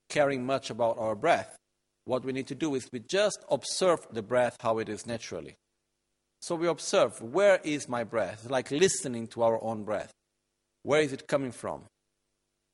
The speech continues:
Is it in the chest? Is it in the belly? Where is actually my breath really coming and going to? Okay?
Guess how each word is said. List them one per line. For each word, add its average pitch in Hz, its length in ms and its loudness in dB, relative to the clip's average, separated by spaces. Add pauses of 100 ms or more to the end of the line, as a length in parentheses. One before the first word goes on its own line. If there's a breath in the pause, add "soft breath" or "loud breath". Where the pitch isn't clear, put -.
(140)
Is 123 140 -4
it 131 100 -4
in 117 140 -6
the 104 60 -10
chest? 143 480 0 (160)
Is 113 160 -8
it 113 100 -10
in 107 120 -10
the 101 60 -8
belly? 120 460 -2 (320)
Where 120 180 -2
is 117 140 -4
actually 110 320 -6
my 107 140 -6
breath 107 380 -2
really 107 220 -6
coming 127 380 -4
and 98 180 -10
going 127 280 2
to? - 200 -18 (1040)
Okay? 107 260 -14